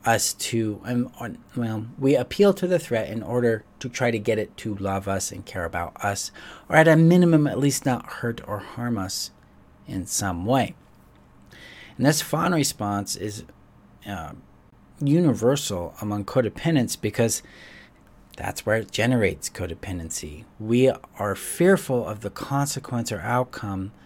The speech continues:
that happens if we lose this person. If we lose their approval, which we confuse for love, if we inherit their rejection, which we confuse with, um, being worthless,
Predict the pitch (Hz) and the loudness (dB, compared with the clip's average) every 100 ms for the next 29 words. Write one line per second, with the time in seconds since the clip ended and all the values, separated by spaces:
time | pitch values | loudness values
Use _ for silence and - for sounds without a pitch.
0 | - - - - 110 101 101 95 101 98 | -20 -16 -10 -4 0 -2 -2 -4 -4 -4
1 | 120 110 98 101 98 95 - - - - | 0 0 0 -2 -4 -6 -12 -20 -20 -20
2 | - - - 95 87 - - - - 120 | -20 -20 -6 -2 -2 -4 -8 -14 -4 -2
3 | - 82 76 62 - - - - 110 104 | 0 -2 -4 -14 -18 -20 -20 -4 0 0
4 | 101 - 87 - - 151 131 143 139 - | 0 0 -2 -2 2 2 4 2 0 -2
5 | - - 98 - 92 - 98 92 - 101 | -6 -4 -6 -6 -10 -6 -4 -4 -8 -8
6 | 98 104 104 - - - - - 117 - | -2 0 -2 -6 -20 -20 -18 -4 -4 -2
7 | 107 98 85 - - 110 101 98 92 92 | -2 -2 -2 -8 -2 -2 0 -2 -2 0
8 | 107 113 - 101 95 - - 101 104 98 | 2 2 2 -4 -4 -6 -8 -4 -2 -4
9 | - - 117 95 - 92 92 - 98 90 | -8 -10 -8 -6 -6 -4 -4 -6 -6 -6
10 | - - - - - - 78 78 80 - | -6 -20 -20 -20 -16 -12 -12 -12 -14 -6
11 | 117 104 80 107 131 - 80 82 - | -2 -2 -2 0 0 -2 -10 -10 -12